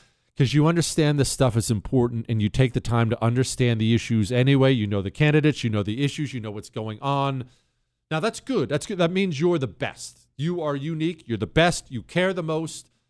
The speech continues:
But it also means this. It means the things you want, the things I want, they actually are probably not things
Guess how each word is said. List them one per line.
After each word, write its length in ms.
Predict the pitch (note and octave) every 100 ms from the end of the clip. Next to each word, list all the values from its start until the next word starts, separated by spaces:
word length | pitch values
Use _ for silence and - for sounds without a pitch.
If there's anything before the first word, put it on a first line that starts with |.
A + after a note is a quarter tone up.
| _ -
But 120 | D3
it 60 | D#3+
also 340 | E3+ E3 E3+
means 340 | C#3+ B2+ A#2 F2
this. 420 | F#2+ - - _ _ _ _ _ _ _ _ _ _ _ _ _
It 140 | - C3+
means 460 | C#3 C3+ B2 - _ _ _ _ _ _ _ _ _ _ _ -
the 80 |
things 440 | A2+ - F3+ E3+ A#2
you 140 | D3
want, 720 | D3 A#2+ A#2+ C#3+ F3+ - - _ _ _ _ _ _ _ _ _ _ _ -
the 60 | A2
things 280 | E3 D3 -
I 300 | A2 C3+ D3+
want, 640 | A2 A2 B2 F3 - - _ _ _ _ _ _ _ _ _ _ _ _ _ _ _
they 140 | A2+ B2+
actually 680 | D3 - - D3 C3 G2 _ _ _ _ _ _ -
are 100 | A2
probably 440 | - C3 C3+ D3
not 260 | B2+ A#2+ -
things 640 | - A2+ A2 G#2+ G2 -